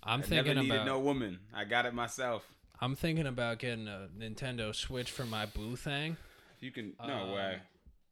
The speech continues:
Speaker 1: yeah, so we can play Fortnite together.
Speaker 2: Aw, that'd be so cute.
Speaker 1: Yeah, that'd be cool, don't you think?
Speaker 2: So
Speaker 1: I mean, we
Speaker 2: adorable.
Speaker 1: already play split screen,
Speaker 2: I would
Speaker 1: but
Speaker 2: get a Switch
Speaker 1: sometimes,
Speaker 2: just for myself.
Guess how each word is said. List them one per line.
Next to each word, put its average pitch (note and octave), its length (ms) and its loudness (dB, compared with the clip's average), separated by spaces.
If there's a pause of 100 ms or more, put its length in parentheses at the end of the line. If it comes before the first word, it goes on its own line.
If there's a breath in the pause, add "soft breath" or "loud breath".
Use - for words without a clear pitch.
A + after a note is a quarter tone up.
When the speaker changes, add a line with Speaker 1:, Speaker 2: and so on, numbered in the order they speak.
(120)
Speaker 1:
yeah, E3+ 240 6
so C3+ 140 0
we D3+ 120 2
can D#3 100 2
play C#3+ 160 4
Fortnite E3+ 360 0
together. G2+ 380 -6 (840)
Speaker 2:
Aw, G2 320 2
that'd G#2 140 -2
be G#2+ 120 -4
so F#2+ 380 -8
cute. G2 380 -10
Speaker 1:
Yeah, D3+ 400 4 (760 soft breath)
that'd C3+ 120 -4
be D#3 80 -2
cool, D3 420 0 (320)
don't B2 160 -6
you - 60 -14
think? D3 340 -2
Speaker 2:
So G2+ 340 -10 (160)
Speaker 1:
I A#2+ 60 -2
mean, C3+ 160 0
we D3 100 2
Speaker 2:
adorable. - 40 2
Speaker 1:
already D#3 300 2
play C#3+ 260 0
split C#3 300 -2
screen, B2+ 180 -4
Speaker 2:
I D3 40 4
would F3 100 0
Speaker 1:
but G3 80 0
Speaker 2:
get - 20 0
a B2+ 100 0
Switch C#3 140 -2
Speaker 1:
sometimes, C3+ 380 0
Speaker 2:
just G#2+ 160 -4
for A#2 80 -10
myself. F#2+ 720 -8